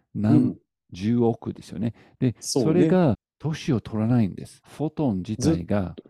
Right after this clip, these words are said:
Speaker 2: うん、うん、うん。
Speaker 1: 光子がずーっと飛び回りながら、年を取らないっていう性質を持って、
Speaker 2: うーん。
Speaker 1: 不老不死なんです。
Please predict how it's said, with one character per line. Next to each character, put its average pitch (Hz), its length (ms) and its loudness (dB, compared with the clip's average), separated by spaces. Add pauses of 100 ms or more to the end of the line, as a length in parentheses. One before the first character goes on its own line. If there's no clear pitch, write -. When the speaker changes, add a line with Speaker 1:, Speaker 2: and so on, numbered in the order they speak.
(140)
Speaker 2:
う 151 60 -2
ん、 135 60 -2
う 110 40 -6
ん、 139 160 2
う - 40 4
ん。 - 20 -2
Speaker 1:
光 95 200 -2
子 113 40 2
が 98 280 2 (600)
ず 113 180 -6
ー 180 200 0
っ - 20 -4
と 107 120 -4
飛 101 260 -4
び 107 60 0
回 117 200 2 (280)
り 117 100 4
な 110 140 2
が 87 140 -4
ら、 92 400 0 (240)
年 147 380 -6
を 107 140 -2
取 101 240 -8
ら 98 100 -2
な 95 140 -2
い 92 80 -4
っ - 20 -8 (260)
て 95 80 -8
い 87 180 -8
う 87 40 -10
性 95 280 -6
質 - 340 -14
を - 40 0
持 123 360 0
っ - 20 0
て、 147 260 2
Speaker 2:
う - 20 -4
ー 151 180 -4
ん。 160 340 -14
Speaker 1:
不 - 280 -4
老 117 320 2
不 117 220 -6
死 123 280 0
な 85 140 -2
ん - 60 -10
で - 140 -16
す。 - 200 -20